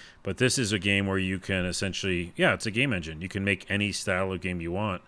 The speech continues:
and it's just based on, you know, what your skills are. The other thing that's really cool about the honorable mention part of it is, and I don't think people even know this fully, but if you just wanna, like, be an artist or a sound designer or work on one specific part of a game,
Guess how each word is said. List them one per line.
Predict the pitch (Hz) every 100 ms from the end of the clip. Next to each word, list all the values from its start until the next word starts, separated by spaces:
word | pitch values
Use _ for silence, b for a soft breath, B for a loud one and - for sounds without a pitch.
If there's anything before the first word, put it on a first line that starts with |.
| B B B B
and | 92 92
it's | -
just | 92 -
based | 95 90 -
on, | 90 87 90 -
you | 101
know, | 85
what | 82 90
your | 87
skills | - 104 107 85
are. | 76 - B -
The |
other | 156
thing | 170 196
that's | 156 -
really | 131 139 131
cool | 147 131
about | 117
the | 110
honorable | 110 101 95
mention | 113 - 101
part | - 92 85
of | 82
it | 87 - B B B
is, | 113 104 95 - - - - b b b b b
and | 107
I | 107
don't | 143 151
think | 160 -
people | 147 131
even | 127 110 104 101 -
know | 104 113 147
this | 104 87
fully, | - 87 85
but | 82 113 - -
if | 113
you | 143 202
just | 226
wanna, | 151 143
like, | 123 104 90 -
be | 113
an | 95
artist | 107 101 92 - -
or | 98
a | 92
sound | 120 123
designer | 104 87 85 85 90 95 B B B
or | 107 107 101 101 - -
work | 110 135 135
on | 110 98
one | 110 123
specific | - 110 117 101
part | - 110
of | 98
a | 85
game, | 98 113 87 95